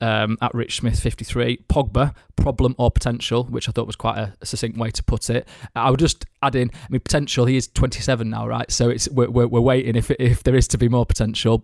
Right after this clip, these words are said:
Uh, and then we got another one from, uh, at United Alex,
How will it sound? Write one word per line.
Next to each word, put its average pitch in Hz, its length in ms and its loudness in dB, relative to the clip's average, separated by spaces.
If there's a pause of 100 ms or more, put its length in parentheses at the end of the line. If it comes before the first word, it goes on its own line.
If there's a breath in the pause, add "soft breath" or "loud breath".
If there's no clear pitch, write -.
Uh, 120 200 0
and 131 160 0
then 120 200 2 (300 loud breath)
we 123 60 2
got 131 120 2
another 135 200 4
one 123 160 2
from, 113 340 0 (340 loud breath)
uh, 113 260 2
at 123 220 -2
United 120 500 -2
Alex, - 480 -2